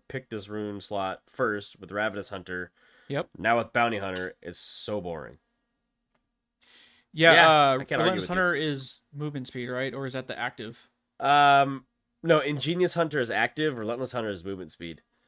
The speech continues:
Speaker 2: Right. I think, man, every support would be taking that. Imagine, what is it right now? What's the, um,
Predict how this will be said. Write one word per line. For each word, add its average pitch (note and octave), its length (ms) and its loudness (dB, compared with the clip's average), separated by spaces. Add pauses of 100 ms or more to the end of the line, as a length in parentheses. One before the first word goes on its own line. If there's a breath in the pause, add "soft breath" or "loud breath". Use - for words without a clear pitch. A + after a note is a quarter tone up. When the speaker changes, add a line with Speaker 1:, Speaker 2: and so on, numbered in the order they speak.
(120)
Speaker 2:
Right. A#2 440 -10
I D3 100 -2
think, F#3 300 -2 (1300 soft breath)
man, C#3+ 340 0
every C#3+ 260 -4
support C3 340 -8
would B2+ 80 -10
be B2+ 80 -10
taking B2+ 380 -8
that. A#2+ 220 -2
Imagine, D3 280 -2
what D#3+ 100 0
is G#3 140 2
it C#3 80 0
right C3+ 240 0
now? A#2+ 300 -2 (100)
What's C#3+ 200 -8
the, B2 500 -2 (100)
um, A#2+ 520 -4